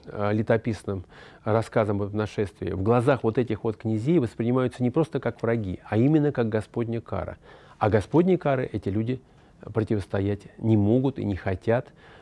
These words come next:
э, и погибают, э, именно как мученики, э, решившие добровольно, э,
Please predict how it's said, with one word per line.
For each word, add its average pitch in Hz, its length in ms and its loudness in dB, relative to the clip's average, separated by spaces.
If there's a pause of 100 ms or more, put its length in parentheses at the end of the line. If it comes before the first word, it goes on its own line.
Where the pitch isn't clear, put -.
(100)
э, 98 320 -2
и 135 120 4
погибают, 127 760 4 (300)
э, 101 400 0
именно 117 460 4 (240)
как - 180 0
мученики, 135 680 2 (260)
э, - 440 -10
решившие 123 680 2
добровольно, 120 920 4 (400)
э, 95 2250 -8